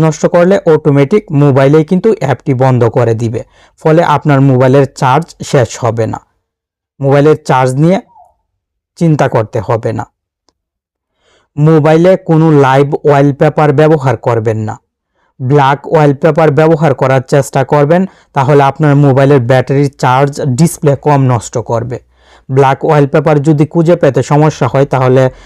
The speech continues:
আমি এখন একটি অ্যাপের সাথে পরিচয় করিয়ে দিচ্ছি, এই অ্যাপটি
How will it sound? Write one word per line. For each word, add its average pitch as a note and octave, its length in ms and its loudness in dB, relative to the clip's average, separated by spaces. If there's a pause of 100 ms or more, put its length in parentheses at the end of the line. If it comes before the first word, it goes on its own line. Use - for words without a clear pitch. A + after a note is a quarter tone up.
(240)
আমি C3+ 120 2 (120)
এখন C#3 180 -2 (220)
একটি C#3 240 -4
অ্যাপের C3 340 0
সাথে D3 180 0 (100)
পরিচয় D3+ 460 2
করিয়ে C3+ 300 2
দিচ্ছি, D3+ 260 -2 (260)
এই C#3 80 2 (100)
অ্যাপটি C3+ 260 -2